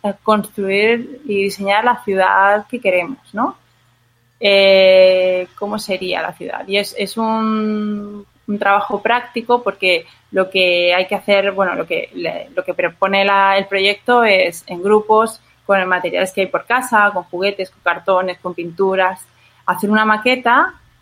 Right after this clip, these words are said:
teniendo en cuenta lo, cómo serían los espacios y poderlo compartir luego en, entre todos. Hay, hay un taller que sería escolar, que, que sería para grupos de veinticinco niños, que sería una recompensa para regalar,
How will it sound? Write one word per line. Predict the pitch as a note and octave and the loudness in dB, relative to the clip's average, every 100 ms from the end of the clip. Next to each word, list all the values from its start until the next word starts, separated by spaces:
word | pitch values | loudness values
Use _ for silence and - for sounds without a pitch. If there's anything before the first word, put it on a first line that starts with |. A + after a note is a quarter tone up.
| - | -6
teniendo | G3 F#3+ | -4 -2
en | G#3 | -2
cuenta | - F#3+ G#3+ | -2 0 0
lo, | G3+ F3+ D#3+ D#3+ | 4 2 2 -6
cómo | G3 | -10
serían | G3 F#3 | -6 -6
los | F#3+ - | -6 -8
espacios | F3+ - G3 - D#3 - - _ _ _ - | -8 -2 -2 -2 -12 -12 -20 _ _ _ -8
y | F#3+ | 2
poderlo | F#3 G3 G#3+ | 4 4 2
compartir | G#3 F3 E3 F#3+ F#3+ | 0 0 -2 -2 0
luego | F#3+ F#3 | 0 2
en, | G#3 G3 F#3 D3+ - | 0 0 -4 -10 -12
entre | F3+ E3 | -12 -12
todos. | E3 E3+ D3+ C#3+ - - | -8 -6 -6 -8 -10 -4
Hay, | G3 G3 | -2 0
hay | G3 G#3 | -2 -2
un | G#3+ | 0
taller | G#3 G3 F#3+ | 0 0 0
que | F#3 | -4
sería | - F#3 F#3 F3 F3 F3 | -4 -2 2 4 4 2
escolar, | - F#3 F#3 G#3 A#3 A#3+ | -2 -2 2 2 2 0
que, | F#3+ E3+ | 0 0
que | E3+ | -4
sería | E3+ E3+ E3 | -10 -6 -4
para | F3+ F3 | -2 -2
grupos | E3+ - F3+ | -4 -6 -4
de | F3+ | -4
veinticinco | F3 E3+ F#3 F3 F3 | -6 -10 -12 -8 -4
niños, | A#3+ C4 B3+ C#4+ | 2 2 2 -2
que | - | -6
sería | G3 F3+ F#3+ E3+ - - | -8 0 2 0 -4 -8
una | F#3+ F#3+ | -2 0
recompensa | F#3+ F3+ F3 G#3 A3+ G3+ | 0 -2 -2 -2 0 0
para | E3+ E3 | 2 2
regalar, | E3 E3 F3 G3 F#3+ | 2 2 2 2 0